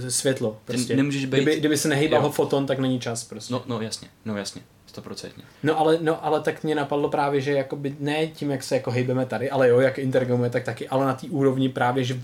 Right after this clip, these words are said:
Speaker 1: vůbec se něco děje, jako, že
Speaker 2: Mhm.
Speaker 1: vůbec se můžu hejbat, že se
Speaker 2: Mhm.
Speaker 1: právě hejbu. Tak jako, že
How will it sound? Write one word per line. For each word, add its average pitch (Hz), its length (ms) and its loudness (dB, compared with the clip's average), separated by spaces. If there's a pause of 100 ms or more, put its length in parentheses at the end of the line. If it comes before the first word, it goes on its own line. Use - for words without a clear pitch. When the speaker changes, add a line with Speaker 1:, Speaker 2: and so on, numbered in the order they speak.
Speaker 1:
vůbec 147 640 0 (800)
se - 180 0
něco 147 260 4
děje, 156 380 4 (160)
jako, 110 280 -2
že 113 100 -2
Speaker 2:
Mhm. 117 100 -4
Speaker 1:
vůbec 151 280 2
se 156 80 2
můžu 170 240 4
hejbat, 147 420 4
že 123 160 -2
se 131 100 2
Speaker 2:
Mhm. 139 40 -4
Speaker 1:
právě 143 300 2
hejbu. 143 360 0 (520)
Tak - 260 -4
jako, 135 240 2
že 139 240 4